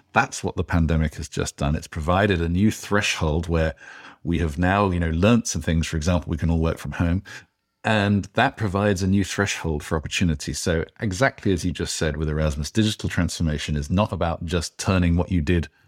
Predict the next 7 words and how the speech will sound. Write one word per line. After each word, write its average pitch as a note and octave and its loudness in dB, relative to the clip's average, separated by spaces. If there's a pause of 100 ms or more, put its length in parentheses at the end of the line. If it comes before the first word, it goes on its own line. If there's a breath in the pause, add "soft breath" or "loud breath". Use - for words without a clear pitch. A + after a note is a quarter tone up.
(140)
offline E2 2
into E2 2
online. F2 0 (540 loud breath)
That E2+ 0
would E2+ -2
be, E2 2 (220)
uh, E2+ -6